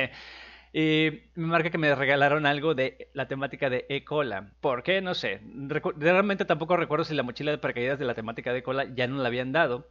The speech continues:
Me acuerdo de la gorra y de la chaqueta, pero no me acuerdo de la mochila de paracaídas. Pero para que lo tengan ahí en cuenta que marca el de E-Cola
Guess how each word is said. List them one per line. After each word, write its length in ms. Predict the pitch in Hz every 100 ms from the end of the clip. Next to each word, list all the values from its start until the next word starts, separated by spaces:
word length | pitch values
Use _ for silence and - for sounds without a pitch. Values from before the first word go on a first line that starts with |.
| -
Me 80 |
acuerdo 220 | 110 131 175
de 40 |
la 80 | 127
gorra 200 | 117 151
y 20 |
de 60 | 120
la 60 |
chaqueta, 440 | 107 110 147 190 -
pero 120 | 107
no 120 | 117
me 40 |
acuerdo 280 | 123 120 123
de 60 | 113
la 180 | 101 95
mochila 280 | 98 123
de 60 | 120
paracaídas. 540 | 123 120 147 139 - -
Pero 220 | 160 165
para 100 | 160
que 60 |
lo 80 | 151
tengan 180 | 156 156
ahí 140 | 151
en 60 | 151
cuenta 280 | 180 180 185
que 240 | 151 135
marca 460 | 127 139 143 165 -
el 140 | 139 123
de 140 | 127
E-Cola 560 | 139 156 143 147 165